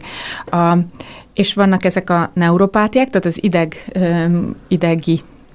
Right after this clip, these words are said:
tulajdonképpen idegkárosodások következtében, és mondjuk például azok a, amiket mondtál, ezek a fekélyek, ez két okból alakul ki. Egyrészt az agyi, vagy a,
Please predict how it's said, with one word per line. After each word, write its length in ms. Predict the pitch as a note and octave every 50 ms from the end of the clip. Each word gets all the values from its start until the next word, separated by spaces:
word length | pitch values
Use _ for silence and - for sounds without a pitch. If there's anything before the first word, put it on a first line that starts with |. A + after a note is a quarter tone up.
| - - - -
tulajdonképpen 640 | - - F3+ F3 F3 E3 E3 - E3+ - E3 D#3+
idegkárosodások 1040 | - F3 D#3+ D#3+ E3 - - - F3 F3 - F3+ - - F#3 F#3 F#3 F#3 - G3 G3
következtében, 760 | - G3+ G3+ G3+ G3+ - G#3+ G#3+ G#3+ - A3+ G#3 A#3 A#3+ A#3 - - - - - - - - - -
és 200 | - F#3 - -
mondjuk 420 | - G#3 G#3+ A3+ G#3+ F#3 F3+ -
például 420 | - G3+ G3 F3+ F#3 F3+ F3+ F3+ F3
azok 300 | F3 - F3+ F3 - -
a, 180 | F3 E3 E3 E3+ - - _ _ - -
amiket 460 | - E3 E3 E3+ E3 - - D3 -
mondtál, 300 | - F#3+ F#3 F#3 - F3+
ezek 200 | E3 - E3 -
a 40 | D#3
fekélyek, 520 | - - F3+ F3+ - A3 G#3+ G#3+ A3 -
ez 140 | F3+ F3 -
két 360 | - - G3 F3 E3+ - - - -
okból 320 | F3+ - - - E3+ E3
alakul 380 | E3+ E3+ E3 E3 - - E3+ F3 -
ki. 220 | - - A#3 A#3+ A#3+ - - - - - - - -
Egyrészt 380 | G3 G3+ F3 F3 F#3 F3+ - F#3
az 140 | F3+ - - - -
agyi, 360 | - G3+ G3 F3 F3+ F3 - - - F3+ F3+ F3+
vagy 200 | F3+ G3 F#3 F#3
a, 120 | F3+ F3